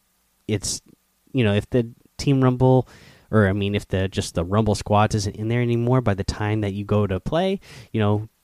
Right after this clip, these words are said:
Team Rumble's always a good place to get these type of challenges done. It's just that these matches do last, uh, quite a bit longer than your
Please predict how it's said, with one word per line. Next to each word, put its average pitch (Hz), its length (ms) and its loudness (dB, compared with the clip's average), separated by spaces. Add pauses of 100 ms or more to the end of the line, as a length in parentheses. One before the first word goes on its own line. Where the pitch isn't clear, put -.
(800)
Team 117 200 0
Rumble's 101 280 0
always 98 220 0
a 95 40 -8
good 98 160 -6
place 98 200 -6
to 98 40 -10
get 90 140 -10
these 92 160 -10
type - 180 -8
of 90 60 -10
challenges 92 340 -8
done. 123 260 0
It's 113 100 -2
just 104 160 -4
that 104 120 -2
these 101 240 -4
matches 92 340 -4
do 95 240 -6
last, 87 460 -8 (340)
uh, 87 200 -10
quite - 280 -8
a 98 100 -6
bit 90 300 -8
longer 90 540 -10
than 90 340 -10 (240)
your 92 460 -4